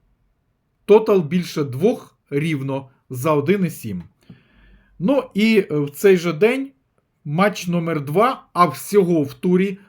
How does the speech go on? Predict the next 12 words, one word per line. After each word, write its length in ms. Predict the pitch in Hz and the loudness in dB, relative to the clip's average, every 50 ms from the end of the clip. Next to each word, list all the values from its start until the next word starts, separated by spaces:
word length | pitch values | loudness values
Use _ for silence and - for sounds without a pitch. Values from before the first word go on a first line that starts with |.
| _ _ | _ _
матч 340 | - 147 165 170 165 - 185 | -6 -4 -2 -2 -2 -4 -6
номер 400 | 160 156 147 143 139 135 127 - | -4 -2 -2 -2 -2 -4 -6 -10
т-, 80 | - 160 | -14 -4
три. 420 | - 196 180 185 233 277 294 285 _ _ _ _ _ _ _ _ _ _ _ _ _ _ _ _ - | 0 2 2 2 2 0 -2 -4 _ _ _ _ _ _ _ _ _ _ _ _ _ _ _ _ -8
На 260 | 135 160 190 196 185 | -2 0 0 0 0
стадіоні 560 | 185 - - 180 165 180 196 190 180 160 165 | 0 -2 -2 -2 0 2 2 2 2 2 0
Лобановського 920 | 156 151 151 127 151 151 160 190 226 220 220 - - 254 247 262 254 254 _ _ _ _ _ _ _ _ _ _ - | -2 -2 -2 0 -2 0 0 0 -2 -2 -6 -6 -6 -4 -4 -4 -6 -10 _ _ _ _ _ _ _ _ _ _ -18
Динамо 580 | 113 117 117 151 180 175 180 170 156 151 143 | -16 -2 2 4 4 4 4 2 0 -2 -4
Київ 400 | 143 - 190 196 196 214 233 226 - _ _ _ _ _ _ _ _ _ _ _ - | -4 -2 -2 -2 0 -2 -4 -6 -8 _ _ _ _ _ _ _ _ _ _ _ -6
приймає 680 | 165 160 160 156 151 151 156 165 170 175 180 185 185 - _ _ _ _ | -2 -2 -2 -2 -2 -2 0 0 0 0 -2 -2 -4 -8 _ _ _ _
Одеський 580 | - 151 135 123 160 180 180 - - - 156 - | -6 -6 -4 0 0 0 0 -2 -6 -8 -8 -6
Чорноморець. 840 | - - 151 147 143 139 127 117 104 98 92 - - _ - - _ | -4 -4 -4 -4 -4 -6 -6 -6 -8 -10 -12 -16 -20 _ -20 -20 _